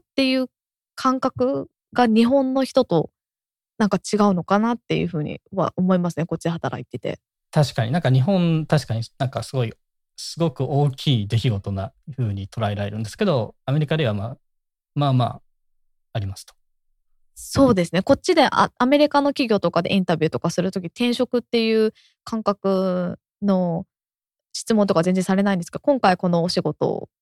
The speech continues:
Speaker 1: をもらう時のインタビューは、あの、こっちの人材派遣の会社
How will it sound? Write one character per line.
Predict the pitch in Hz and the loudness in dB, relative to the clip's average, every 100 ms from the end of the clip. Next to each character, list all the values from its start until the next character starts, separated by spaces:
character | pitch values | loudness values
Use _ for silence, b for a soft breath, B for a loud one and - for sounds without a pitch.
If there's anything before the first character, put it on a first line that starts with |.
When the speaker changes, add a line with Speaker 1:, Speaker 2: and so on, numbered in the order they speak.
| _ | _
Speaker 1:
を | 202 | -2
も | 190 190 | 2 2
ら | 180 175 | 2 2
う | 170 - - _ _ _ - | -2 -8 -14 _ _ _ -8
時 | 220 196 | -2 0
の | 180 | 2
イ | 190 | 2
ン | |
タ | 185 | 2
ビ | 165 | 2
ュ | 160 | 0
ー | - | 0
は、 | 233 240 226 B _ _ - | 2 4 2 B _ _ -6
あ | 180 | -4
の、 | 165 151 - _ _ | -2 -4 -6 _ _
こ | 233 | -4
っ | |
ち | 220 | 0
の | 214 208 - _ - | 0 0 -6 _ -4
人 | 247 | 2
材 | 233 | 4
派 | 240 262 | 6 6
遣 | 202 151 | 4 0
の | |
会 | - 175 | 0 -2
社 | 170 165 160 | 0 0 0